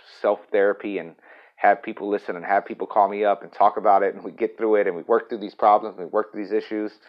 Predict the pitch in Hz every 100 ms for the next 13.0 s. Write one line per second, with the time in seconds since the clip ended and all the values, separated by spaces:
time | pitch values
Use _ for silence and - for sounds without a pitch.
0 | - - - _ _ _ 110 - 120 -
1 | - _ _ _ 98 92 - 95 92 87
2 | 85 80 82 _ _ _ _ _ _ _
3 | _ _ _ _ _ _ _ _ _ _
4 | _ _ - - _ _ - 92 87 87
5 | 95 95 87 - 95 87 - - 85 98
6 | 92 92 85 87 85 80 - - 87 85
7 | - 76 _ _ 92 85 - - 110 131
8 | 90 - - _ _ _ _ _ _ _
9 | _ - - - 131 131 135 127 - 123
10 | 117 107 110 113 107 104 98 _ _ _
11 | _ _ _ - - - - 120 120 113
12 | - 104 110 104 110 - 104 104 98 90